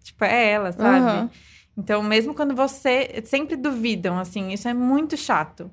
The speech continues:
Speaker 1: Mas acho que hoje em dia eu tive a sorte de desviar disso também. Bom, considerando que eu também sou uma mulher de classe média branca, eu tive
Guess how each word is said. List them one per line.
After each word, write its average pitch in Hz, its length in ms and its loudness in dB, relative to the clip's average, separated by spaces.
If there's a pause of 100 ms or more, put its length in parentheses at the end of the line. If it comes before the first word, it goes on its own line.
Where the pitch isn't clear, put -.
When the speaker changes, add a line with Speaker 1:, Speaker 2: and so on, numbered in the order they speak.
(140)
Speaker 1:
Mas 214 300 2
acho 226 200 2
que 247 80 -2
hoje 233 220 0
em 233 100 -2
dia 220 460 0 (540)
eu 208 100 -4
tive 202 220 -4
a 214 40 0
sorte 208 380 0
de 202 260 -2
desviar 196 560 0
disso 196 240 -4
também. 190 220 -4
Bom, 226 180 2
considerando 190 500 -4
que - 60 -16
eu 202 60 -8
também 185 240 -4
sou 180 120 -2
uma 175 120 0
mulher 202 280 2
de 190 80 -6
classe 185 300 -6
média 185 260 -2
branca, 175 360 -4
eu - 20 -4
tive 208 400 -6